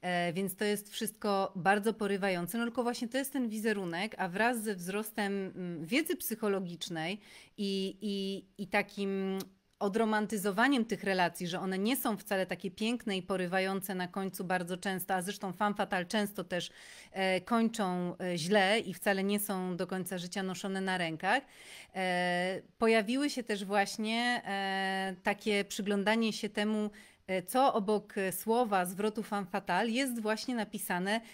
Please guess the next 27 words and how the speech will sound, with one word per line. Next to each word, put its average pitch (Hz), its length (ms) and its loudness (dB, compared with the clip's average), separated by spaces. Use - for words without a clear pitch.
tym 262 220 2
małym 175 380 0
druczkiem. 233 680 -2
E, 175 160 -2
brak 196 320 4
tej 185 200 -2
równowagi 175 600 -2
chociażby 165 840 -4
w 165 80 -10
dawaniu 180 500 -2
i 220 140 -6
braniu. 165 580 -4
Ten 202 200 2
roller 254 360 6
coaster 196 380 0
emocjonalny, 175 800 -2
który 180 360 -4
jest, 180 460 -2
e, 185 40 -4
bardzo 190 380 0
wciągający, 202 760 0
który 160 200 -10
jest 151 140 -6
bardzo 175 300 -2
namiętny, 202 600 0
który 175 300 -8
jest 175 300 -6